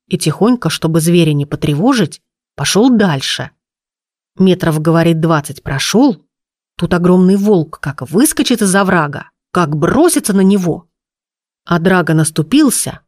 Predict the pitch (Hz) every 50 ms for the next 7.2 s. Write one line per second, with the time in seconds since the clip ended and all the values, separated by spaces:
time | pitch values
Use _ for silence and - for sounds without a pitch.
0 | _ _ - 175 185 175 170 190 185 180 170 165 - 190 185 180 165 170 175 170
1 | 170 - 190 185 175 165 156 156 143 156 226 294 262 190 143 135 135 139 156 156
2 | 156 180 180 - - 254 311 349 311 202 180 160 151 165 170 202 - - - 196
3 | 180 170 170 208 226 - - - 196 165 135 - - _ _ _ _ _ _ _
4 | _ _ _ _ 170 160 165 185 196 185 180 - - 156 160 156 147 156 151 151
5 | - 196 247 311 302 220 190 185 160 143 147 - - _ - 156 - 175 190 208
6 | - - 170 - - 208 - 208 196 - - 220 214 226 226 220 226 214 175 147
7 | 143 143 127 147